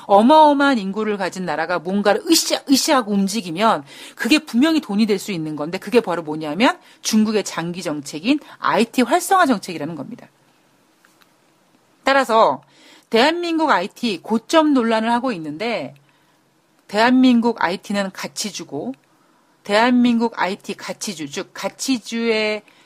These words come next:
그 반영되는 프리미엄 시대는 아직 시작도 하지 않았다는 겁니다.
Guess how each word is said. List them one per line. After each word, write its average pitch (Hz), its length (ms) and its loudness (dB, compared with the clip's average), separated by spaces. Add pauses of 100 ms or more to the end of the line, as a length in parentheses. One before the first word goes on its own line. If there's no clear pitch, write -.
(220)
그 202 120 -4
반영되는 208 880 -2
프리미엄 294 540 2
시대는 202 580 -4 (180)
아직 160 420 -4
시작도 - 640 -4
하지 311 200 0
않았다는 165 440 -4
겁니다. - 300 -20